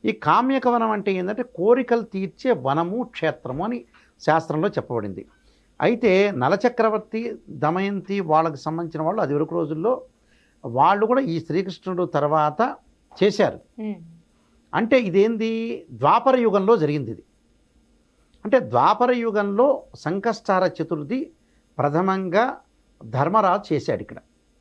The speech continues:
Speaker 1: అది ధర్మరాజు చేసిన విషయాన్ని శ్రీకృష్ణుడు ఇలా చేయమని చెప్పాడు. అప్పుడు ఈ కామ్యకవన క్షేత్రంలో ఎప్పుడైతే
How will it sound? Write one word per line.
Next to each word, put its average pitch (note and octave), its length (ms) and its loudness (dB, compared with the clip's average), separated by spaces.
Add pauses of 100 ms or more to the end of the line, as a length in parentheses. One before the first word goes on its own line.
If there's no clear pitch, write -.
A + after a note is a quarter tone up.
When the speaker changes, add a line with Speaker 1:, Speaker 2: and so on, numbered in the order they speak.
(1700)
Speaker 1:
అది G#3+ 360 0
ధర్మరాజు A#3+ 800 0
చేసిన G3+ 340 -2
విషయాన్ని F#3 760 -4 (460)
శ్రీకృష్ణుడు B3+ 580 0
ఇలా F3+ 200 2 (100)
చేయమని F#3+ 240 0
చెప్పాడు. C3 440 -4 (1600)
అప్పుడు C4+ 240 0
ఈ A#3+ 100 2
కామ్యకవన A#3+ 840 2
క్షేత్రంలో F#3 640 0
ఎప్పుడైతే F3 580 0